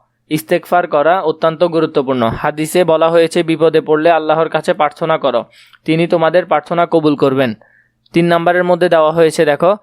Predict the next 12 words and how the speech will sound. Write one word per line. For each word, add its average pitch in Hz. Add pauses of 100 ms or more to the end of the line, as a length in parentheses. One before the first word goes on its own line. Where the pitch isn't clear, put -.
(260)
ঈমান 160
ও 185 (360)
বিশ্বাস। 139
দুর্যোগের 160
সময় 180
আল্লাহর 160
প্রতি 170
পূর্ণ 165
আস্থা 165
ও 156
বিশ্বাস 151
রাখা 165